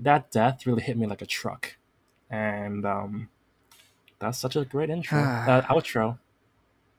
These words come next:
Speaker 1: Agree with me, please. <laughs>
Speaker 2: That
Speaker 1: Yeah. Um, but yes, that's the end of the <laughs> episode.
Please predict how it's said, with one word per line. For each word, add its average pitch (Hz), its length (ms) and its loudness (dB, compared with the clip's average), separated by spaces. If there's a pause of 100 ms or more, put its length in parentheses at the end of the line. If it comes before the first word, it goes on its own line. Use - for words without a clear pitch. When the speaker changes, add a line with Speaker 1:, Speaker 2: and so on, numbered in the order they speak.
(680)
Speaker 1:
Agree 120 220 0
with 107 120 -4
me, 107 160 -4
please. 120 400 -6
<laughs> - 40 -14 (800)
Speaker 2:
That 139 240 4 (540)
Speaker 1:
Yeah. 107 400 2 (400)
Um, 139 420 6
but 165 120 0
yes, 185 240 2 (580)
that's 131 240 4
the 139 180 2
end 139 140 4
of 131 160 2
the 143 140 6
<laughs> - 280 0
episode. - 420 -4